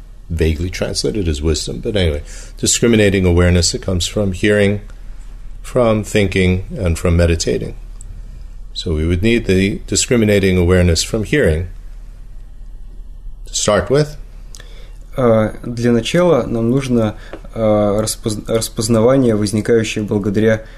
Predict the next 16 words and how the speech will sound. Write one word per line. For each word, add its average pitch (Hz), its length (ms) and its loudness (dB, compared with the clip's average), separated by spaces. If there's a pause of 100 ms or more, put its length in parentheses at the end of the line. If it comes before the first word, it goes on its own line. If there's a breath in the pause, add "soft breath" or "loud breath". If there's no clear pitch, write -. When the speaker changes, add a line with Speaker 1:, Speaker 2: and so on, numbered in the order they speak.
(560 loud breath)
Speaker 2:
слушанию. 104 580 2
Есть 110 440 -2
три, 113 400 2
а, 104 340 0
вида 101 640 2
распознавания, 117 960 2
возникающие 107 680 0
благодаря, 101 540 2 (320 loud breath)
а, 101 480 2
слушанию, 117 680 0
благодаря 104 580 2
размышлению 101 640 2
и 101 40 0
благодаря 101 360 0
медитации. 104 580 2
Также, 101 440 0